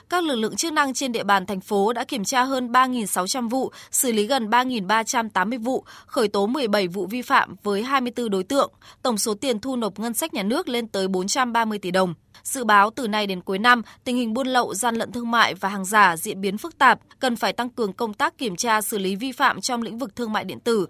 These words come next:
bảo vệ quyền lợi người tiêu dùng và các gian lận thương mại khác. Ngoài ra, các lực lượng chức năng kịp thời phân loại, xác minh làm rõ thông tin, giải quyết kịp thời mọi kiến nghị, khiếu nại của người tiêu dùng,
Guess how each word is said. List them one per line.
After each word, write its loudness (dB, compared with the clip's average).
bảo 4
vệ -2
quyền -4
lợi -2
người 0
tiêu -6
dùng -2
và -2
các -4
gian -2
lận -4
thương -6
mại -4
khác. 0
Ngoài 2
ra, 4
các -2
lực -2
lượng -4
chức -6
năng -2
kịp -6
thời -2
phân -8
loại, 4
xác -2
minh -2
làm -2
rõ 0
thông -8
tin, -2
giải -2
quyết -8
kịp -6
thời 0
mọi -2
kiến -4
nghị, -2
khiếu -4
nại 0
của -10
người -2
tiêu -4
dùng, 0